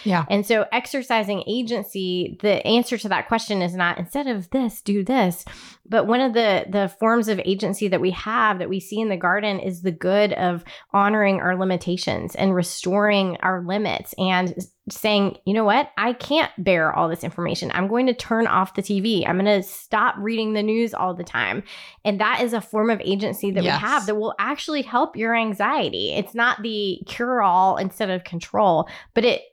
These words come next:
Speaker 2: actually does help.
Speaker 1: Yes. I will say there was somebody, this person is no longer in my life, but there was somebody who was pretty in my life for, uh, like, a ten, eleven year span who,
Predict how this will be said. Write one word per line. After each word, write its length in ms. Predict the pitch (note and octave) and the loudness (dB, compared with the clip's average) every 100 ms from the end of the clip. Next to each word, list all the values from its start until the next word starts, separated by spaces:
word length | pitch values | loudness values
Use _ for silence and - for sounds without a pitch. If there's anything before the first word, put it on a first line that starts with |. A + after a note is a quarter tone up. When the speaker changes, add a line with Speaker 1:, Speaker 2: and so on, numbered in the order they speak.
| _ | _
Speaker 2:
actually 320 | G3+ - G#3 | -4 -2 -2
does 180 | D#3 - | 0 -2
help. 300 | F#3+ - - - | -2 -2 -6 -8
Speaker 1:
Yes. 420 | F3 F3+ F3 - - - - - - - - - - - _ | 0 2 2 -2 -8 -14 -16 -16 -18 -18 -20 -20 -20 -20 _
I 120 | B3 | 0
will 120 | G#3+ G#3 | 2 4
say 160 | G3 | 2
there 140 | F3+ F3+ | 4 2
was 120 | F3+ | 2
somebody, 440 | F#3+ E3 D#3 D#3 E3 | 0 2 2 0 -2
this 140 | F3+ F3 | -4 0
person 280 | G3+ - | 0 0
is 140 | E3+ E3+ | -2 0
no 180 | B3 C4+ | 2 2
longer 380 | B3+ A#3+ B3 | 2 2 0
in 100 | A3+ A3+ | 0 0
my 120 | G3+ | -2
life, 320 | F#3+ F3+ F3+ | 0 -2 -4
but 100 | - | -6
there 80 | G3 | -4
was 120 | B3 | -4
somebody 320 | A#3+ A#3 A#3 A#3 | -2 0 0 0
who 120 | A3 | -2
was 240 | B3 A#3 - _ _ - | -4 -6 -12 _ _ 0
pretty 240 | C4 B3+ | 2 4
in 100 | A#3+ | 4
my 120 | A3 | 2
life 280 | G#3 E3+ F#3 | 2 2 2
for, 480 | - - E3+ F3 F3+ - - | -4 0 4 4 0 -10 0
uh, 180 | A3+ A3+ | 2 2
like, 180 | B3+ B3 | 0 -2
a 20 | |
ten, 280 | A#3 A3+ G#3+ | 2 4 4
eleven 260 | A3 F3+ F3 | 4 2 4
year 160 | E3+ | 2
span 500 | E3+ F3 E3 D#3 E3+ - _ _ F3 - | 2 2 2 2 -2 -6 _ _ -6 0
who, 600 | G#3 F3+ E3 D#3+ D#3 D#3 | 4 6 6 4 6 4